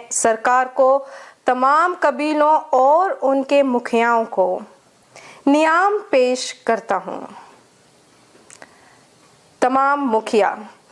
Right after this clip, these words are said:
जो सरकार में शामिल हो गए हैं और वो भी जो अभी शामिल नहीं हुए, भविष्य में होंगे, तमाम प्रदेशों में रानी साहिबा की सत्ता स्वीकार करते हैं।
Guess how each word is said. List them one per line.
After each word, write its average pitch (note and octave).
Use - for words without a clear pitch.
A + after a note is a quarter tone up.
जो A#3
सरकार C4+
में D#4
शामिल C#4
हो B3+
गए A#3
हैं G3
और C#4+
वो D#4
भी F#4
जो B3+
अभी C#4+
शामिल C#4
नहीं D#4+
हुए, B3+
भविष्य C4
में B3+
होंगे, F#3+
तमाम A3
प्रदेशों G#3+
में F#3+
रानी C4
साहिबा B3
की C#4+
सत्ता C#4+
स्वीकार B3+
करते A3+
हैं। A3